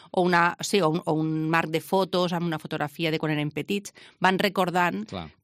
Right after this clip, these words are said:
Speaker 1: qui era el seu pare, no? I per què va construir aquella casa allà, em, que està,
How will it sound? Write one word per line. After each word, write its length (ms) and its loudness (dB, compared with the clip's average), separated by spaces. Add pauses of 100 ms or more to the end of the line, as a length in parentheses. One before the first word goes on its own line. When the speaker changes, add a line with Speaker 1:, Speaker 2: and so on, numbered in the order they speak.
(100)
Speaker 1:
qui 320 4
era 360 0
el 200 0
seu 240 -4
pare, 380 -2
no? 300 -4
I 540 0
per 180 0
què 140 2
va 120 4
construir 500 0
aquella 300 -4
casa 280 -6
allà, 420 -2 (480)
em, 1080 -2 (800)
que 80 0
està, 340 2